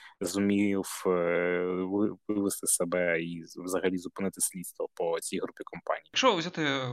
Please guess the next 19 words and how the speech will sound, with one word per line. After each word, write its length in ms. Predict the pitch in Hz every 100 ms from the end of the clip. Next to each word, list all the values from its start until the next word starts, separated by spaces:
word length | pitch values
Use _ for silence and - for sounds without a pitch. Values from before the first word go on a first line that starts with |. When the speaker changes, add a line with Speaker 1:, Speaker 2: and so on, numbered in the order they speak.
| 120
Speaker 2:
убрати, 380 | 143 151 - 139 131
прибрати 340 | 165 147 143
меми, 260 | 139 139 127
да, 160 | 123 120
взяти 320 | 120 127 127
як 160 | 117
подію 460 | - 123 123 123 123
і 80 | 123
як 220 | 123 -
вона 80 | 123
нас 160 | 123 -
вплине, 400 | 190 226 175 - - - -
а, 380 | - 120 120 120
вплинуло 720 | 117 - - 147 185 180 156
вже 260 | 143 135 139
в 100 | 131
тому 220 | 135 127
плані, 320 | 127 143 156
що 540 | 139 - 127 123 120